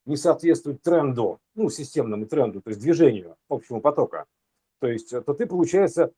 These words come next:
заказываешь слайды против, да, то есть это я к тому, что, вот, например, а, то, что в одну эпоху верно, там, оно как бы, а, э, то, то есть, ну, да, время собирать, время раздавать камни, в-, собирать, раздавать, то есть туда-сюда, да,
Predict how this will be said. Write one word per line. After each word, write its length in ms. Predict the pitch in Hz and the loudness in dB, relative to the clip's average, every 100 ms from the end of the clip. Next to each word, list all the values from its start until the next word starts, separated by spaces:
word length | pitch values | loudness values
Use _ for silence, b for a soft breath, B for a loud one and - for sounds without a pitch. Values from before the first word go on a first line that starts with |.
| _ | _
заказываешь 480 | 113 139 170 160 139 | -4 2 2 2 -2
слайды 320 | 156 170 143 | 2 2 2
против, 520 | 143 175 156 117 101 - _ _ - | 0 4 6 6 0 -14 _ _ -2
да, 180 | 135 | 0
то 120 | - 113 | 0 -4
есть 160 | 101 127 | -6 -6
это 140 | 151 | 0
я 100 | 151 | 0
к 60 | 147 | 2
тому, 220 | 156 196 | 0 0
что, 160 | - 135 | -2 -4
вот, 300 | 120 123 120 | -4 -4 -4
например, 440 | 117 117 127 120 110 _ _ _ | -6 -6 -2 -2 -4 _ _ _
а, 320 | 117 120 117 127 | -10 -8 -8 -4
то, 180 | 170 160 | 0 0
что 300 | - 147 - | 0 -4 -4
в 160 | 135 135 | -2 0
одну 260 | 185 262 | 0 -2
эпоху 320 | 240 165 139 127 | -2 0 0 -2
верно, 360 | 123 110 104 | 2 2 2
там, 240 | 95 107 107 _ _ _ _ _ _ _ _ | -6 -10 -12 _ _ _ _ _ _ _ _
оно 200 | 113 156 | -4 -4
как 120 | 151 | -2
бы, 220 | 143 143 - _ _ | 0 0 0 _ _
а, 580 | 120 127 123 110 127 127 | -6 -2 -2 -2 -8 -10
э, 40 | 110 | -12
то, 180 | - 147 | -4 -4
то 120 | 135 151 | -2 -4
есть, 140 | 147 _ - | -6 _ -8
ну, 100 | 208 | 2
да, 140 | 196 | 2
время 340 | 135 151 180 143 | 2 2 2 2
собирать, 460 | 170 180 240 240 131 | 0 4 6 4 2
время 260 | 147 151 | 0 2
раздавать 480 | 143 127 131 113 101 | 0 6 6 6 0
камни, 280 | - 104 107 | -2 -4 -4
в-, 220 | 104 117 | -8 -14
собирать, 420 | 120 156 208 226 123 | -12 -2 0 0 0
раздавать, 460 | 110 113 110 104 | -2 0 0 -2
то 60 | 127 | -6
есть 100 | 113 | -12
туда-сюда, 500 | 175 180 - 120 92 | -4 -4 -2 -6 -6
да, 180 | 113 170 | -4 -4